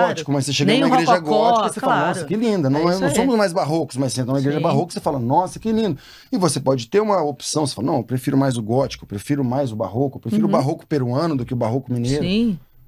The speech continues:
Speaker 1: Mas assim, era tudo
Speaker 2: Vai pro
Speaker 1: uma
Speaker 2: estilo
Speaker 1: busca,
Speaker 2: rococó, vai pra,
Speaker 1: é,
Speaker 2: <laughs> por aí
Speaker 1: mas
Speaker 2: vai,
Speaker 1: era uma
Speaker 2: claro.
Speaker 1: busca de fazer coisas belas, né? E hoje em dia a gente desdenha da beleza, assim, no mundo da arte a gente vê muito isso,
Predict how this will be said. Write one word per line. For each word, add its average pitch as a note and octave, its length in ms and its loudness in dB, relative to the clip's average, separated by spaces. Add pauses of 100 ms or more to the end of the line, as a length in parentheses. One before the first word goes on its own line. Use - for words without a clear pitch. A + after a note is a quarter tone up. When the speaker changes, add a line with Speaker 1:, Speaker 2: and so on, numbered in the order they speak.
(100)
Speaker 1:
Mas A#2+ 220 0
assim, C3+ 300 0
era C3+ 140 0
tudo D#3+ 160 -2
Speaker 2:
Vai F3 100 4
pro G#3+ 100 2
Speaker 1:
uma G#3+ 40 4
Speaker 2:
estilo A3+ 240 2
Speaker 1:
busca, G3+ 160 0
Speaker 2:
rococó, G3+ 420 0
vai G3+ 140 -2
pra, A3+ 180 0
Speaker 1:
é, F#3+ 200 2
Speaker 2:
<laughs> D#3 100 -6
por A3 160 0
aí G#3+ 160 -2
Speaker 1:
mas C4 100 -4
Speaker 2:
vai, C3 220 2
Speaker 1:
era C3+ 100 0
uma E3 60 0
Speaker 2:
claro. E3+ 100 0
Speaker 1:
busca F3 220 -2
de F3 100 -6
fazer F#3+ 240 0
coisas F3+ 380 -2
belas, D3+ 480 2
né? C#3+ 200 -4 (400)
E C#3 80 2
hoje D3 140 4
em D#3+ 40 -2
dia D3 120 2
a E3+ 40 2
gente E3+ 220 -2
desdenha E3 560 2
da C#3+ 120 0
beleza, B2+ 540 -2
assim, C3+ 420 -2
no A#2+ 140 -2
mundo C3 280 -2
da B2 240 -2
arte C3 220 -4
a A2+ 40 -4
gente A2 220 -4
vê A#2+ 100 -2
muito A2 360 -2
isso, G#2+ 500 -4